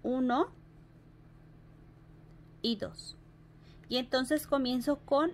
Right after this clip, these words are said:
la primera parte de la espalda, la parte de los aumentos.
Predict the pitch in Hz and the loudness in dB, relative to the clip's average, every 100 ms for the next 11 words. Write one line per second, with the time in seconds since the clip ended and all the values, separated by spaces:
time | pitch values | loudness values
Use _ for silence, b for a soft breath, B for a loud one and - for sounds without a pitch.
0 | - 226 226 233 233 226 233 240 226 226 | -2 0 0 0 0 4 4 4 2 2
1 | 240 226 214 202 - 254 254 262 480 - | 0 2 0 -2 0 2 4 4 2 -2
2 | - - - - - - - 208 214 220 | -20 -20 -20 -20 -20 -20 -2 0 2 0
3 | 208 240 226 233 226 285 294 294 277 320 | 0 0 0 0 2 2 4 4 4 2
4 | 508 - | 2 -4